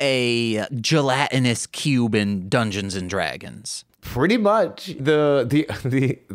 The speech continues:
Speaker 2: yeah.
Speaker 1: Or like that titty in Biohunter.
Speaker 2: I don't, I don't know that reference, so yeah.
Speaker 1: Listen to
Speaker 2: <laughs>
Speaker 1: This Existed over on patreon dot com forward slash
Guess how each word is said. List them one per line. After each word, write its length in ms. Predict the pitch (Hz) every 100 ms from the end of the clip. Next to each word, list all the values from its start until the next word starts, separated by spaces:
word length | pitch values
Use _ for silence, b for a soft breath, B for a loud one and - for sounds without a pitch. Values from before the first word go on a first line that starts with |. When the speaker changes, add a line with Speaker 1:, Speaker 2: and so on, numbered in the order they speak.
| -
Speaker 2:
yeah. 380 | - 175 190 110 - - _
Speaker 1:
Or 80 | 160
like 160 | 170 165
that 260 | 175 - -
titty 440 | - 208 180 151
in 160 | 127 113
Biohunter. 1080 | 123 127 127 107 98 107 95 92 82 85 85 _ _ _
Speaker 2:
I 120 | 113 123
don't, 360 | 127 113 -
I 80 | 101
don't 140 | 120 127
know 120 | 131
that 200 | 139 147
reference, 500 | 123 104 123 120 123
so 180 | - 113
yeah. 580 | 107 117 151 113 - - -
Speaker 1:
Listen 280 | 175 - 180
to 320 | 117 104 113
Speaker 2:
<laughs> 60 | 139
Speaker 1:
This 220 | 139 -
Existed 640 | 180 156 220 233 - 101 110
over 280 | 214 220
on 140 | 240 226
patreon 400 | 320 233 247 233
dot 160 | 233
com 220 | 254 247 277
forward 280 | 269 214
slash 260 | - 139